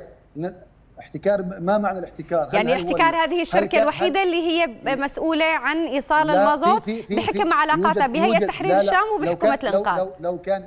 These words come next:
Speaker 1: لو كانت محتكرة لهذا المازوت لما سمحت في سوق معارة الذي يوجد فيه الكثير من ال-، ال-، ال-، التجار المحروقات، ولا سوق معصران الآن الذي يوجد فيه كثير من التجار الذين يتاجرون بنفس المادة يتاجر بها شركة وتد.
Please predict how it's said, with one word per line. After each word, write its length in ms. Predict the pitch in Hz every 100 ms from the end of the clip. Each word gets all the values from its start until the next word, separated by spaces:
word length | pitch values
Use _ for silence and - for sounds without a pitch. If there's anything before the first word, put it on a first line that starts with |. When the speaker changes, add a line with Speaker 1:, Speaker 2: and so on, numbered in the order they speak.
| -
Speaker 1:
لو 140 | 151
كانت 260 | 151 190 170
محتكرة 340 | 190 190 170
لهذا 240 | 147 143 151
المازوت 380 | 139 139 160 160
لما 180 | 170
سمحت 280 | 165 165 151 -
في 80 | 127
سوق 240 | 160 -
معارة 440 | 131 135 147 165 - - -
الذي 160 | 151 151
يوجد 240 | 170 156
فيه 160 | 143 170
الكثير 400 | 147 143 160 156
من 200 | 139 135
ال-، 200 | 127 117
ال-، 180 | 117 117
ال-، 240 | 113 117 117
التجار 500 | 135 123 143 143 135
المحروقات، 580 | 139 139 143 147 170 - - -
ولا 220 | 180 190
سوق 220 | 185 180
معصران 480 | 156 139 151 156 151
الآن 260 | 151 160 175 -
الذي 200 | 151 143
يوجد 200 | 151 147
فيه 160 | - 151
كثير 280 | 135 147
من 100 | 135
التجار 520 | 139 - 131 139 165 175 - - -
الذين 300 | 156 160 180
يتاجرون 400 | 160 151 165 160
بنفس 260 | 160 160
المادة 340 | 151 151 160 156
يتاجر 300 | 143 151 139
بها 180 | 139 135
شركة 260 | 143 - -
وتد. 240 | 107 110